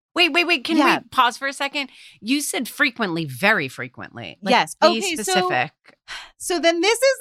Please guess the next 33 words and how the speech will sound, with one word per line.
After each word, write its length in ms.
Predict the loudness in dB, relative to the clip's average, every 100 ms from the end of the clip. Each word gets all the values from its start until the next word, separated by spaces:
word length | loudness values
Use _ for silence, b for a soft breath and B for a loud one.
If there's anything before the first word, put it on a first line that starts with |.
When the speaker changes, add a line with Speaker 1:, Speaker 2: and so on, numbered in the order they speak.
| 2
Speaker 2:
like, 160 | 2 0
a 180 | -2
point 220 | -4 -4 -6
of 140 | -12
contention 840 | -16 -12 -10 -10 -12 -12 -14 -18 _ _ _ -4
also. 480 | -4 -4 -8 -10 -14 _ _ _ _ _ _ _
Because 440 | -10 -8 -4 -4 -2
we're 200 | -4 -2
both 380 | 0 0 -2 -8
freelancers 720 | -6 -4 -4 -8 -10 -10 -4
now, 540 | -2 -2 -4 -4 -6 -12 _ _ _ _
we 360 | -4 0 2 0
can 300 | -2 0 2
go 480 | 2 2 2 2 0
have, 240 | -2 -4
like, 160 | -4 -6 -2
breakfast 560 | -2 -2 -10 -10 -8
on 120 | -8
a 80 | -8
Tuesday 420 | -10 -10 -6 -6
morning 480 | -4 -6 -6 -8 -8 -2
or, 80 |
like, 200 | 0 -2 -2
go 200 | -2 0
for 160 | -2
a 100 | -2
hike 460 | -2 -2 -2 -4 -10 _
on 240 | -6 -6 -6
a 240 | -6 -6
Friday 500 | -2 0 0 0 0
morning 440 | 0 0 -2 -4
or 100 | -2
whatever, 440 | -2 -2 -4 -10